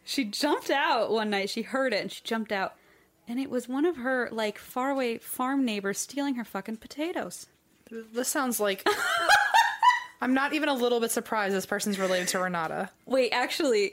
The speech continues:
Speaker 1: I know, right? I'm like, "God damn it, this is my mom." Well, this happened. Well, okay, whatever. But it wasn't her potatoes. I'm sorry. This time, I think that happened before. This time it was her gravel.
Speaker 2: Oh
Speaker 1: The
Speaker 2: my
Speaker 1: guy,
Speaker 2: God.
Speaker 1: the guy was coming, apparently, like, every couple weeks, and he's a young guy, so he was fucking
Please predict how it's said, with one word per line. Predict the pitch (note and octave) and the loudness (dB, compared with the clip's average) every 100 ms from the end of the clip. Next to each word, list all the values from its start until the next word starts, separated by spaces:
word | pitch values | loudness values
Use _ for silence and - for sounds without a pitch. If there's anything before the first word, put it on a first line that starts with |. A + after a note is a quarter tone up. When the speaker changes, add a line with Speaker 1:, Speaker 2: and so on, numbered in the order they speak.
| - | 2
Speaker 1:
I | C4+ F#4 | 4 6
know, | G#4+ C4+ | 6 6
right? | A#3+ C4+ C#4 | 4 4 2
I'm | |
like, | C#4 B3+ - | 2 0 0
"God | A3 A3 | -2 0
damn | G3 G3 | -2 -2
it, | G3 | -4
this | A3+ A3+ | -6 -6
is | G#3+ | -6
my | G3 | -6
mom." | F#3+ F#3 F#3 | -2 -2 -4
Well, | G3+ A3+ | -4 -2
this | C#4+ | -2
happened. | - A3+ A3+ - - | -2 -4 -4 -6 -4
Well, | F3 - | -4 -4
okay, | - - | -8 -6
whatever. | - - - - | -6 -8 -4 -2
But | A3+ - | -2 0
it | A#3 | 2
wasn't | B3 G3+ G#3 | 2 2 0
her | |
potatoes. | - - F#3+ G3 | -4 -4 -2 -2
I'm | G3 | -4
sorry. | F#3+ G3 | -4 -2
This | A3+ | -4
time, | - G#3 - - - | -4 -6 -6 -10 -6
I | |
think | A#3 A3 | -6 -4
that | G3 | -4
happened | F3+ F#3 | -4 -6
before. | F#3+ G3 G3+ | -8 -4 -2
This | G3 A3+ | 0 -2
time | - A#3+ A3 | -2 -2 -2
it | |
was | G#3 G3 F#3+ | 0 -2 -2
her | G3 F#3 | -4 -4
gravel. | F#3 F#3+ G3+ F#3 - - - - _ | -4 -2 -2 -2 -4 -8 -16 -20 _
Speaker 2:
Oh | A3+ | 0
Speaker 1:
The | G#3+ | 2
Speaker 2:
my | G#3 | 2
Speaker 1:
guy, | G#3 | 2
Speaker 2:
God. | F#3+ F#3 F#3 F3 F#3 | 4 4 2 -2 -4
Speaker 1:
the | G#3+ | -2
guy | G3+ A3 | 0 0
was | D4+ | -2
coming, | - C4 A#3 B3+ C#4+ | -2 -2 0 0 -2
apparently, | - A3+ G#3+ G3+ | -4 -4 -4 -4
like, | F#3 F3+ - | -2 -4 -4
every | G3+ A#3 B3+ B3+ B3+ B3+ - _ _ - | -4 -4 -6 -4 -6 -6 -10 _ _ -12
couple | A#3 A3+ | -6 -2
weeks, | G#3+ - | -2 -2
and | G#3 | -2
he's | A3 | 0
a | A3 | 0
young | F#3 G3 | 0 0
guy, | F#3 F3 G3+ | 0 0 -2
so | - G#3 | -4 -4
he | A#3 | -6
was | - | -4
fucking | D4 - D#4 | -4 2 0